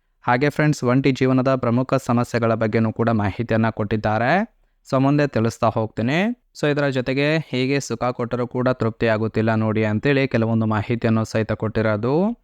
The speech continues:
"ಗಂಡನ ಮೂರು ಇಂಚಿನ ಸಾಮಾನು ತೂತಿನ ಒಳಗೆ ನುಗ್ಗಿದ್ರೂ ಸಹಿತ ತೃಪ್ತಿ ಆಗುತ್ತಿಲ್ಲ. ಕಾರಣ ಮಾತ್ರ ನನಗೆ ಗೊತ್ತಿಲ್ಲ, ನೀವೇ ನೋಡಿ" ಅಂತೇಳಿ ತಿಳಿಸಿದ್ದಾರೆ.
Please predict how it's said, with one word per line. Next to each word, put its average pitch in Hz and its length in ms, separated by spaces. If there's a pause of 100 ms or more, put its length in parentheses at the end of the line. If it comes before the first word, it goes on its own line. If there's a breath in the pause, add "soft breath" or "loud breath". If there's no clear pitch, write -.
(540)
"ಗಂಡನ 151 360
ಮೂರು 147 280
ಇಂಚಿನ 139 340
ಸಾಮಾನು 120 480
ತೂತಿನ 131 340
ಒಳಗೆ 117 300
ನುಗ್ಗಿದ್ರೂ 113 500
ಸಹಿತ 135 300 (600)
ತೃಪ್ತಿ 143 300
ಆಗುತ್ತಿಲ್ಲ. 113 460 (600)
ಕಾರಣ 147 300
ಮಾತ್ರ 156 260
ನನಗೆ 127 320
ಗೊತ್ತಿಲ್ಲ, 117 360 (320)
ನೀವೇ 120 260
ನೋಡಿ" 117 260
ಅಂತೇಳಿ 113 320
ತಿಳಿಸಿದ್ದಾರೆ. 117 880